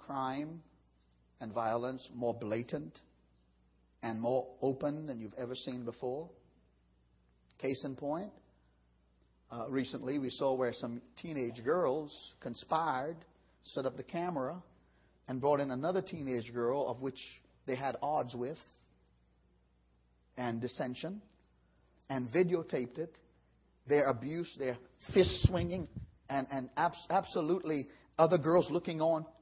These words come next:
as if they were cheering on. Because to me, if you don't do something to stop it, you're a partner of it. That just makes common sense. And, and, and their desire was to post it over the internet, and they did. And I, I've never seen more blatant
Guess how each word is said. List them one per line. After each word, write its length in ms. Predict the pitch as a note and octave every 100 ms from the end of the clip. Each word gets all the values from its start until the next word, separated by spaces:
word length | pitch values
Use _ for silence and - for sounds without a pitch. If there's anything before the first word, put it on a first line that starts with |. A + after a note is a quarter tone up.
| -
as 160 | C#3
if 120 | D#3
they 80 | D#3+
were 140 | C3+ B2+
cheering 380 | - F3 D3 B2+
on. 340 | B2+ D#3+ F3 - _ _ _ _ _ _ _ _ _ _
Because 220 | C3+ D3
to 100 | -
me, 140 | D3 F3+
if 100 | D#3
you 60 |
don't 140 | D#3+ D#3
do 60 |
something 220 | D3+ D#3 C#3+
to 60 |
stop 320 | - F#3+ F#3+
it, 100 | C#3 B2
you're 140 | C3
a 40 | B2
partner 400 | - C#3+ C3 C3+
of 140 | E3+
it. 120 | C3+ - - _ _ _ _ _ _ _ _ - _ _ -
That 100 | D#3+
just 160 | D3 A#2+
makes 180 | B2 -
common 260 | - C#3+ A2+
sense. 560 | - F3 E3+ E3+ - - _ _ _ _ _ _ _ _ _ -
And, 220 | E3 D3 - -
and, 180 | D#3+ C#3+
and 100 | D#3
their 120 | D#3+
desire 340 | D3 F#3 G3+ F3+
was 140 | D3+
to 100 | -
post 300 | D#3+ F3+ F3
it 60 | E3+
over 240 | D#3+ D#3
the 120 | D3
internet, 360 | D#3+ F#3+ C#3 D3
and 120 | D3 C#3
they 100 | C3+
did. 380 | C3 C#3 F3+ F3+ - _ _ _ _ _ _ _ _ _ -
And 240 | D3 D3 C#3
I, 220 | D3 C#3 C3+
I've 80 |
never 160 | C3+ D#3+
seen 220 | - E3
more 140 | D3+ D3
blatant 560 | B2 B2 E3+ - A#2+